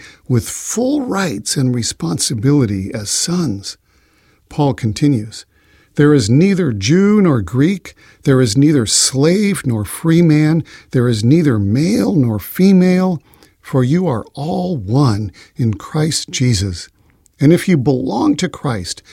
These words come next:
then you are Abraham's descendants, heirs according to promise." Paul sets aside any issues we might have about men and women.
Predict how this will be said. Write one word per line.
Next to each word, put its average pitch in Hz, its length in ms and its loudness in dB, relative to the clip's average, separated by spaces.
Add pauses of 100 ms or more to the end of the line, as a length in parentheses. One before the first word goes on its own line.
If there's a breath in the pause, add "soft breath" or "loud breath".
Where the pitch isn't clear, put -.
(260 loud breath)
then 151 160 6
you 180 220 6
are 135 240 2
Abraham's 196 760 0
descendants, 175 1000 0 (420 loud breath)
heirs 180 580 2
according 147 540 0
to 139 100 -6
promise." 123 680 -6 (1160)
Paul 156 220 0
sets - 340 -2
aside 127 480 -2 (280 soft breath)
any 165 320 2
issues 160 520 -4
we 135 100 -2
might 120 260 0
have 151 400 -4
about 104 280 -6
men 131 460 0
and 107 300 -4
women. 123 320 2